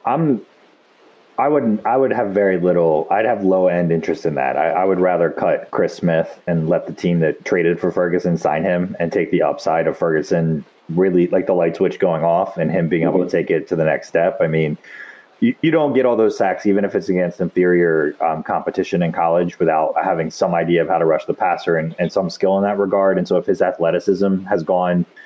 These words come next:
Speaker 1: up a notch, um, and that was what he needed, then it would be a huge loss. We've seen,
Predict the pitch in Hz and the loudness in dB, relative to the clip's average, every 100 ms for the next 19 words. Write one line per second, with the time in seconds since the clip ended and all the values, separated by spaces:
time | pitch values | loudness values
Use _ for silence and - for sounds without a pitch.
0 | - - 123 - - 117 92 90 104 - | -8 -4 -2 -4 -6 -2 0 0 -2 -4
1 | - - 95 90 85 82 85 - _ _ | -4 -2 0 0 0 -2 -4 -8 _ _
2 | 104 98 95 101 92 98 95 95 92 98 | -2 0 0 0 2 0 2 2 2 2
3 | 127 131 - _ 98 104 107 98 95 90 | 2 -2 -14 _ 0 4 4 4 2 0
4 | 110 101 87 90 90 - - 104 - 110 | 0 -2 0 0 0 -2 0 0 0 0
5 | 101 92 | 2 0